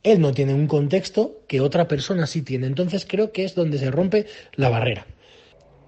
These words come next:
Y si me dejáis, me gustaría, por ejemplo, el ejemplo del otro día de, de, de la polémica que hubo con Broncano cuando hizo un chiste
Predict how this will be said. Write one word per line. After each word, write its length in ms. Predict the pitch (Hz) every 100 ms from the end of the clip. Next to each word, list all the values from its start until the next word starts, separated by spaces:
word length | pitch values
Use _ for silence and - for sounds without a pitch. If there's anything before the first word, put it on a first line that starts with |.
| -
Y 600 | 151 143 143 143 143 139
si 240 | - 185 170
me 80 |
dejáis, 640 | 160 151 175 240 302 - -
me 80 | 147
gustaría, 440 | 131 - 127 143
por 100 | 131
ejemplo, 380 | 131 147 135 127
el 100 | 123
ejemplo 440 | 117 147 135 135
del 120 | 131 135
otro 240 | 135 131
día 280 | 131 135 127
de, 260 | 127 127 - - -
de, 960 | 131 131 127 127 123 123 123 123 117 - -
de 280 | 147 131 127
la 140 | 131
polémica 440 | 131 143 147 139
que 120 | 113 143
hubo 180 | 143
con 180 | 135 143
Broncano 500 | 143 147 151 196 214
cuando 260 | 156 131 131
hizo 180 | 135 147
un 120 | 139
chiste 440 | 170 165 - 202